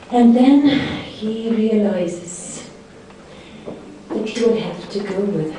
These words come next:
her. "Wouldn't you have us some drink or a glass of wine before we go?"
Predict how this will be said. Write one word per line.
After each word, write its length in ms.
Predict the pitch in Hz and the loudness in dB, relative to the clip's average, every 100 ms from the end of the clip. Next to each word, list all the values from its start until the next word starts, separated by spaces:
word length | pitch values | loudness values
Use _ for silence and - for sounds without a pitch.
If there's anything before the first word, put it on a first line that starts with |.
| 151 | -10
her. 140 | 143 - - - - - - - - - - - - - - - - - - - - - - - | -10 -12 -16 -20 -20 -20 -20 -20 -20 -20 -20 -20 -20 -20 -20 -20 -20 -20 -20 -20 -20 -20 -16 -10
"Wouldn't 320 | 240 311 330 | 0 2 4
you 120 | 381 - | 4 4
have 160 | 247 214 208 | 2 2 0
us 140 | 208 - - | -2 -6 -2
some 180 | 214 208 - 196 | 0 0 -4 0
drink 420 | 196 202 202 202 | 4 6 6 4
or 140 | 202 180 | 4 2
a 60 | |
glass 240 | 185 196 208 | 2 0 -2
of 200 | - 196 | -4 -2
wine 280 | 180 208 240 | 0 0 0
before 320 | 240 226 196 | -2 0 2
we 200 | 190 185 | 2 -2
go?" 520 | 180 151 160 - - | -2 0 2 0 -2